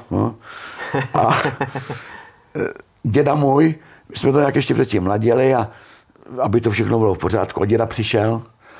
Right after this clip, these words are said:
Speaker 1: říkal, mám tady originál Bosch kondenzátor, ten je super.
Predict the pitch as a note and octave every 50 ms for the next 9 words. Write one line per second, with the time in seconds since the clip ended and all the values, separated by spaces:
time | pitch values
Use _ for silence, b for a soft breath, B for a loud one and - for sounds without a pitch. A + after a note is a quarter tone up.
0 | B B B B B - - D3+ C#3+ A2 A2 A#2+ C3+ - C3 C#3+ - - C#3+ D#3
1 | E3 D#3 D3+ D3+ D3+ D3 C#3+ C#3 C3 C3 C#3 C3+ - - - B B B B B
2 | B B B - - E3 E3 F#3+ F#3+ F3 - D3+ B2 A#2+ - B2 - - D3+ D#3
3 | D#3+ C#3 - - B3 F3 - F#3 C#3 F#2+